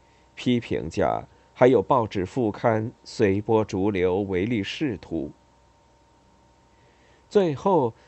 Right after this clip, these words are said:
他才谈到我的书，开始用比较嘲讽的语气，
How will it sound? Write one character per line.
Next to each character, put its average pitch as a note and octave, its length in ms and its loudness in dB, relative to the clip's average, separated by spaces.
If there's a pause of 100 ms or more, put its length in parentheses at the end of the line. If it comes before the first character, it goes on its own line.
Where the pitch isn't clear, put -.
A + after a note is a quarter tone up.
(100)
他 C#3 160 6
才 A#2 180 2
谈 G#2+ 300 -2
到 A2+ 220 2
我 F#2+ 160 2
的 F2 100 -4
书， G#2 400 -6 (1040)
开 G#3 220 0
始 G3 160 -4
用 D#3 180 0
比 A2+ 140 -4
较 B2 160 -2
嘲 D3+ 360 -2
讽 G2 160 0
的 G2 140 0
语 G2 240 0
气， - 320 -6